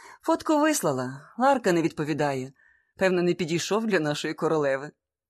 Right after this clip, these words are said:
Ясненько. Проведемо з нею виховну роботу, сказала Юлія і поглянула на годинник, що зауважила Сусанна. Поспішаєш?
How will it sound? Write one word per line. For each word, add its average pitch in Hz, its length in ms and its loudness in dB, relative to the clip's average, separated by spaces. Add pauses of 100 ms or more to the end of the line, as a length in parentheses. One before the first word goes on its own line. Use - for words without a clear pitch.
(460)
Ясненько. 285 720 -2 (580)
Проведемо 156 500 -2
з 214 60 -8
нею 185 200 -2
виховну 262 380 -4
роботу, 311 540 -8
сказала 147 420 -4
Юлія 254 460 -4 (440)
і 269 80 -4
поглянула 277 520 2
на 240 120 0
годинник, 262 500 -2
що 175 480 -8
зауважила 147 580 -6
Сусанна. 120 640 -8 (600)
Поспішаєш? 233 720 -4